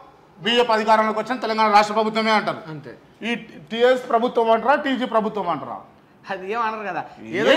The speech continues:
Speaker 1: ఇది?
Speaker 2: ఇదో షోకేజ్ అంతే తప్ప
Speaker 1: ఏంది అని అంటే
Speaker 2: దీనివల్ల
Speaker 1: చెప్తా, దీని
Speaker 2: ఆ.
Speaker 1: అసలు రహస్యం ఏంది అని అంటే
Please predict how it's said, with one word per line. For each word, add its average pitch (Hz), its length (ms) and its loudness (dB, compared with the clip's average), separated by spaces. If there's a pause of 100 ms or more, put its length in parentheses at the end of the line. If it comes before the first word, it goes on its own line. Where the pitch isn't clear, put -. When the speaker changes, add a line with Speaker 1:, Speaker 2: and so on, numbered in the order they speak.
(100)
Speaker 1:
ఇది? 214 400 -2
Speaker 2:
ఇదో 240 140 0
షోకేజ్ 240 500 0
అంతే 208 360 -4
తప్ప 180 200 -4
Speaker 1:
ఏంది 262 260 4
అని 233 120 4
అంటే 220 160 -2
Speaker 2:
దీనివల్ల 208 240 0
Speaker 1:
చెప్తా, 175 320 0
దీని 180 160 0
Speaker 2:
ఆ. - 20 4
Speaker 1:
అసలు 190 220 -2
రహస్యం 185 340 0
ఏంది 151 200 -6
అని 131 100 -6
అంటే 127 300 -12